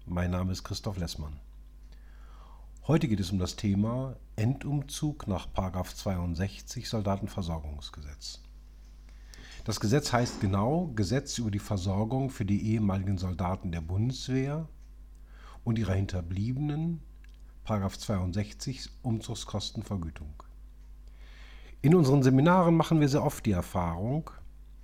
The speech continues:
dass die anspruchsberechtigte Personengruppe der Soldatinnen und Soldaten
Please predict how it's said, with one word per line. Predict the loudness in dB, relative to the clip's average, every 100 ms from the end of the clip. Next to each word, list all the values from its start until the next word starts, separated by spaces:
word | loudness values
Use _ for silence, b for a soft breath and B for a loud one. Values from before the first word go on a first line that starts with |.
| -16 B B -2
dass | 0
die | 2 4
anspruchsberechtigte | 4 2 -2 -4 0 2 2 0 -8 8
Personengruppe | 8 10 8 6 4 0 2
der | 4 4
Soldatinnen | 4 4 6 6 4 2 2
und |
Soldaten | 2 0 0 0 0 -2 -2